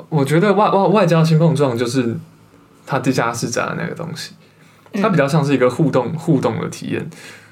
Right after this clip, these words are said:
Speaker 1: 呃，它在某一个时间会邀请社会各个领域的人，可能名誉人士或者是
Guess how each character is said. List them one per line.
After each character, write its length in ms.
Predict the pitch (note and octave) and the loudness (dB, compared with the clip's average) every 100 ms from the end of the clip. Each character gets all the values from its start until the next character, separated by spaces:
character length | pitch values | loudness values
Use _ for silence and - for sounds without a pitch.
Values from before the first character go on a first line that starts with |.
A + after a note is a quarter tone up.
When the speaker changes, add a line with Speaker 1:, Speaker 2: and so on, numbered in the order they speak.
| _ - | _ -4
Speaker 1:
呃， 840 | B2+ A#2+ A#2 A#2 A2+ A2 A2+ G#2+ - - _ | -2 0 2 2 2 0 -2 -4 -8 -20 _
它 120 | E3+ | -4
在 180 | F3 F3+ | 0 2
某 220 | C3 A#2 | 2 2
一 60 | A#2 | 2
个 100 | B2 | 0
时 240 | B2 B2 | -2 -6
间 260 | A#2 B2+ B2+ | 0 0 0
会 340 | C#3+ C3 A#2 | 0 0 0
邀 220 | A#2+ A#2+ | 0 0
请 380 | B2 - - - - _ - | -2 -6 -6 -10 -14 _ -12
社 300 | - E3 C#3+ | -2 2 2
会 140 | C3+ | 2
各 160 | B2 C3 | 2 0
个 100 | A#2 | 0
领 200 | A2+ G#2+ | 0 -2
域 120 | B2 | -2
的 100 | A2+ | -2
人， 260 | - - - | -2 -6 -6
可 100 | - | -4
能 220 | A#2+ B2 B2 | -4 -4 -4
名 200 | B2 B2+ | -4 -2
誉 80 | C3+ | -2
人 240 | B2+ A#2 | -2 -2
士 240 | A#2+ B2+ B2 | -2 -2 -2
或 160 | C3 | 0
者 60 | A#2 | 0
是 300 | A#2 A#2 A#2 | 0 -4 -4